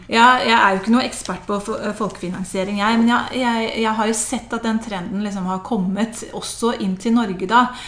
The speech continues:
Ehm, og den igjen, altså, Norge er liksom en novise på det området, men det har kommet mer og mer, og noen,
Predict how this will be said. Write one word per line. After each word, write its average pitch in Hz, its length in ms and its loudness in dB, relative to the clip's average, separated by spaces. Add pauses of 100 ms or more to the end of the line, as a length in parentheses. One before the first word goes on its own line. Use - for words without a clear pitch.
(220)
Ehm, 226 680 2
og 220 120 0
den 214 240 2
igjen, 208 360 2
altså, 202 320 -2
Norge 196 300 -2
er 175 200 0
liksom 185 200 -6
en 185 160 -2
novise 196 560 -4
på 214 140 -6
det 180 100 -4
området, 185 400 -2
men 247 100 4
det 220 120 -2
har - 80 -14
kommet 190 320 -6
mer 190 160 -6
og - 60 -8
mer, 214 200 -2
og 208 80 -2
noen, 196 280 -4